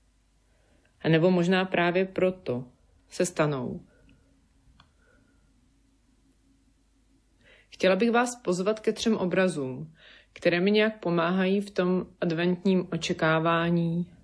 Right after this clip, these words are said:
napětí, rozechvělosti, setrvávat, anebo bych možná řekla spíš kráčet. Když koukám na světlo svíčky na adventním věnci,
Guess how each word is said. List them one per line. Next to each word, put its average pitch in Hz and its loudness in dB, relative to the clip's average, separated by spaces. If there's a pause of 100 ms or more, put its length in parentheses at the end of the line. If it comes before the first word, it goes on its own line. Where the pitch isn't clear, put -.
(180)
napětí, 160 0 (600)
rozechvělosti, 175 0 (1000)
setrvávat, 185 0 (1200)
anebo 180 0
bych 185 -2
možná 175 0
řekla 170 -2
spíš 170 -6
kráčet. - -4 (840)
Když 196 2
koukám 208 0
na 220 -2
světlo 180 -2
svíčky 175 -4
na 196 0
adventním 185 -2
věnci, 160 -2